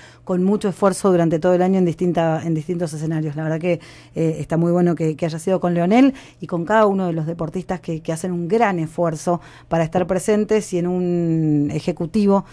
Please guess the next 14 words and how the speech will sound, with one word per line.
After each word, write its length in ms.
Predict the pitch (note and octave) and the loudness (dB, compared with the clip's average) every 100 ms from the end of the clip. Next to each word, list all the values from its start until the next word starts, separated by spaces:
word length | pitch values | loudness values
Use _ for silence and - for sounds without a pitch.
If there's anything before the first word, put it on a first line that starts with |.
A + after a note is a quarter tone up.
| - - | -20 -6
eh, 200 | D#3 D#3 | -4 -2
que 420 | D#3+ D#3+ E3+ F3 - | -2 0 0 -2 -2
por 160 | E3+ | -2
un 160 | F3 F3+ | 0 2
lado, 440 | F#3+ F#3+ F#3 F#3 E3 | 4 4 2 -2 -6
eh, 120 | E3 | -8
realiza 380 | E3 F3 F3 F3+ | -6 -4 -4 -4
contratos 460 | F3 F#3+ G3 G3 | -4 -2 -2 -2
millonarios 800 | F#3 F#3 G3+ A3+ A3 G#3+ G#3+ - | -2 -2 2 4 4 4 2 -2
y, 140 | - C#3+ | -12 -10
mm, 360 | D#3 C#3 - - | -8 -10 -10 -12
en 340 | D#3 C#3+ D3+ | -12 -10 -10
algunos 240 | F3 F3+ E3 | -6 -6 -4
casos 380 | F#3+ F#3 F3 | -4 -4 -6